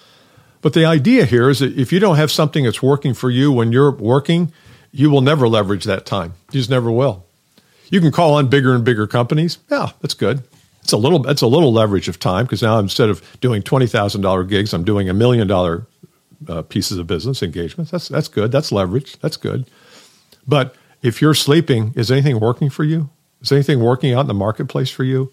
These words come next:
I bet not. So again, we might be going to a daily,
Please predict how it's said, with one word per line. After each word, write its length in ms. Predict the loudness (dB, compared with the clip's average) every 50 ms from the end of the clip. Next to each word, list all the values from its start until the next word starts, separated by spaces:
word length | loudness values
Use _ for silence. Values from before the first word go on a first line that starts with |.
| _ _
I 60 | -8
bet 280 | -6 -4 -4 -4 -4 -4
not. 260 | -6 -6 -6 -6 -10 _ _ _ _ _ _ _ _ _ _ _ _ _ _ _ _ _ _ _ _ _ _ -20 -20 -10 -2
So 200 | 2 4 4 4
again, 320 | 4 4 4 4 4 4
we 120 | 4 4
might 240 | 6 4 4 2 2
be 120 | 2 2 4
going 280 | 4 4 4 2 2
to 160 | 2 2 2
a 60 | 2 4
daily, 520 | 4 4 4 4 4 4 2 2 0 -4